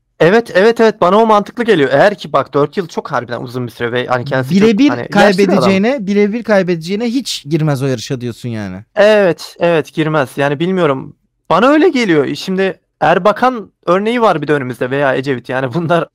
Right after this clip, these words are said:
Speaker 1: artık tekerlekli sandalyedeyken falan bile çıkıp
Speaker 2: Evet,
Speaker 1: hani
Speaker 2: Erbakan'ı taşıyorlardı
Speaker 1: a-,
Speaker 2: her yere yani.
Speaker 1: <laughs> Evet. Yani Azrail'le güreşircesine hani aday olmuşlardı ama ben sanki Erdoğan'ın hele yani,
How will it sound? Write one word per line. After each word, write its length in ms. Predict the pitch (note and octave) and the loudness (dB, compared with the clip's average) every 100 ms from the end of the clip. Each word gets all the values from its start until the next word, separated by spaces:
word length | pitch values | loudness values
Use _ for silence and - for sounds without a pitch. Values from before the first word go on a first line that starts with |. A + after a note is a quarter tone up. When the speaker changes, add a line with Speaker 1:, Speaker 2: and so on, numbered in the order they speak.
| _ | _
Speaker 1:
artık 360 | C#3+ D3 - | 0 0 -4
tekerlekli 420 | - C#3 D#3+ D#3 - | -8 -2 -2 -2 -4
sandalyedeyken 580 | D3+ D#3+ D#3 D#3 D#3 | -2 0 0 0 0
falan 260 | C#3 D3+ C#3+ | 0 0 0
bile 140 | C#3+ | -4
çıkıp 300 | E3 - D#3 - | -6 -10 -12 -8
Speaker 2:
Evet, 100 | C#3 | -6
Speaker 1:
hani 100 | C3+ | -2
Speaker 2:
Erbakan'ı 460 | F3+ F3 - A3 | 0 0 -2 -4
taşıyorlardı 680 | C4+ G3+ - A#3+ G3 D#3+ D3+ | -2 -4 0 2 4 4 2
Speaker 1:
a-, 40 | |
Speaker 2:
her 120 | D3+ C#3 | 0 0
yere 180 | C3 | -2
yani. 320 | B2+ A2+ A2 G#2 A2 _ _ | -4 -4 -8 -12 -16 _ _
Speaker 1:
<laughs> 80 | E3 - D#5 - - | -4 -4 -2 -2 2
Evet. 260 | A#3 F#3 - - - - | 4 4 0 -12 -8 0
Yani 120 | E3 | 2
Azrail'le 560 | D3 D3+ E3 G3 G#3 F3+ | 2 2 4 4 4 4
güreşircesine 680 | F#3 F3+ A3 F#3 D#3 F#3+ A3 | 2 2 0 -2 -2 -2 -2
hani 200 | G#3 F#3 | 0 0
aday 320 | D3+ F3+ F#3 | 0 0 0
olmuşlardı 580 | F#3+ G#3+ - C#3 B2+ C3+ | -2 -6 0 0 2 -2
ama 280 | G#3 C4+ - _ _ _ _ _ _ _ | -4 -6 -12 _ _ _ _ _ _ _
ben 320 | E3 A#3+ B3+ - | 0 0 -2 -10
sanki 420 | - - A3 A3+ | -10 -2 -2 0
Erdoğan'ın 580 | F3 G3 G#3+ F#3 D#3+ A3+ _ | 2 2 2 0 -2 -8 _
hele 280 | - E3 F#3 | -8 -2 0
yani, 440 | E3 D#3+ D#3+ D#3 | 2 0 0 -6